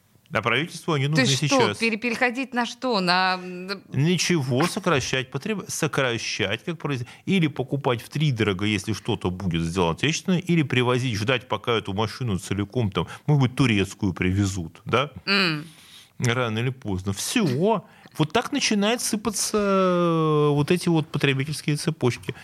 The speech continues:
Speaker 1: Это ещё правительство очень много сделало для того, чтобы поддержать эту потребительскую витрину,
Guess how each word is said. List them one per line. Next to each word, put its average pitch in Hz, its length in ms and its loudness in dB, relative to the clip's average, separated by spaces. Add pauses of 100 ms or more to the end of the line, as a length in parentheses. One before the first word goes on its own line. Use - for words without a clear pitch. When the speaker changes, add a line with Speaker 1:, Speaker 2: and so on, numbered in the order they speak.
(120)
Speaker 1:
Это 143 180 2
ещё 170 180 2
правительство 170 400 2
очень 165 220 2
много 165 220 4
сделало 151 360 4
для 117 140 4
того, 127 240 0
чтобы 120 280 0 (340)
поддержать 139 520 4
эту 110 160 -4
потребительскую 117 760 -2
витрину, 202 480 0